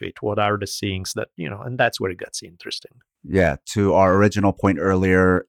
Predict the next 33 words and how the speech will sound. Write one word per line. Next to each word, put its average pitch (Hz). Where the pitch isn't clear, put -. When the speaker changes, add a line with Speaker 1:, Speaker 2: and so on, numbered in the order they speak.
Speaker 2:
in 92
this 90
whole 92
episode 90
is, 90
uh, 85
what 107
you 107
were 104
saying 98
about 87
binary 92
thinking. 85
We 92
can't 120
be 104
binary, 85
right? 87
'Cause -
sometimes 120
if 95
we 98
focus -
even 143
on 120
the 110
thing 113
with 101
good 123
intentions, 95
which 95
is 87
like, 87